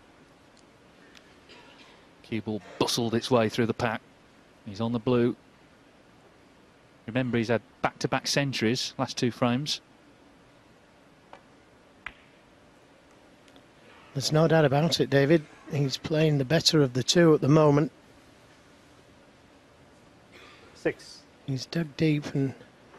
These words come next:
Speaker 2: he's come up with gold.
Speaker 1: I think if he does win, and it's a long way off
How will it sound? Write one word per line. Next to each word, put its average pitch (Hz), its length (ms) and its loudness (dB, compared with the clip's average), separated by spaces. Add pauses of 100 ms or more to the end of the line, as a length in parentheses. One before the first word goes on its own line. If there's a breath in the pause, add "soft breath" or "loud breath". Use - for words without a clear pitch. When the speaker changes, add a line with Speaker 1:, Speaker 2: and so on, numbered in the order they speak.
Speaker 2:
he's 151 140 -12
come 139 220 -4
up 156 140 -6
with 131 180 -6
gold. 143 420 -4 (4000)
Speaker 1:
I - 40 -20
think 107 220 -16 (120)
if 110 120 -10
he 110 60 -6
does 107 220 -2
win, 104 240 0
and 98 120 -8
it's - 120 -12
a 110 60 -6
long 104 140 -4
way 101 120 0
off 95 220 -6